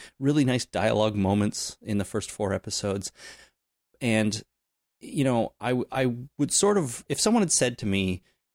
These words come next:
going into season nine, "It's gonna be way more wordier than the show has been in a while. We're gonna have lots of people standing around talking."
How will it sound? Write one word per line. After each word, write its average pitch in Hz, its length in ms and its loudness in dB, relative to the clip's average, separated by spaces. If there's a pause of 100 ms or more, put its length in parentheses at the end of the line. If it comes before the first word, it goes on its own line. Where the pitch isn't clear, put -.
(120)
going 104 240 4
into 101 180 2
season 92 380 -2
nine, 85 440 -2 (540)
"It's - 140 -10
gonna 107 180 2
be 92 140 2
way 104 540 4
more 95 300 4
wordier 87 680 0 (240)
than 85 100 -6
the 85 80 -4
show 87 220 0
has 85 160 -4
been 87 180 -8
in 85 100 -6
a 87 60 -6
while. 82 280 0
We're 95 120 0
gonna 98 160 -2
have 90 240 -4
lots 107 420 0
of - 100 -10
people 101 260 -6
standing 98 440 -2
around 90 360 -2
talking." 120 500 -4